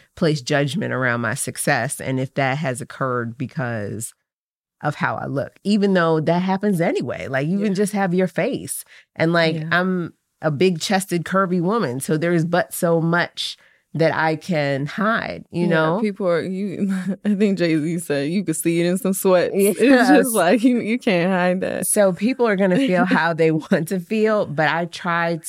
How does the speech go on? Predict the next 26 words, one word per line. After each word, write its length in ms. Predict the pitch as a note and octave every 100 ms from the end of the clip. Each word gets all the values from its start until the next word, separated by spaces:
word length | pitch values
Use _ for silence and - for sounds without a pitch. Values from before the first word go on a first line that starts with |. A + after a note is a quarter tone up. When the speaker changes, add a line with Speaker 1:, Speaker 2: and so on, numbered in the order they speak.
| -
Speaker 1:
to 360 | D#3 D3 C#3+
really 340 | C3 D3+ C#3+ C3+
lead 580 | C3+ D#3 D#3 D3+ D3 - _ - _
with 300 | C#3 D3+ D3+
my 360 | C#3+ C3+ B2+ B2
brain 440 | B2 D3 D3 C3+
and 140 | C3+ C3+
my 140 | B2+
intelligence, 960 | A#2+ B2+ D#3+ D#3 C#3 B2+ B2 - - - -
um, 520 | C3+ B2 A#2 G#2+ - _ _ _ _
where 520 | C3+ D3 C#3 C3 A#2+ - -
my 200 | C3+ C3+
social 400 | - D3 - C3+
media 340 | C#3 D3 C3
portrayal 480 | A#2+ C#3 - B2 A#2+
is 120 | A#2+
concerned, 420 | - B2 C3+ B2+
because 260 | A#2 - C#3
that's 240 | D3+ E3+
what 140 | D3 C3+
I 360 | B2+ C3 C#3+ C#3
am 220 | C3 A#2+
personally 640 | - D3+ D3 D#3 C#3+ C3 B2+
comfortable 500 | - - - - - -
with. 120 | -
Speaker 2:
Yeah. 280 | G3 F3+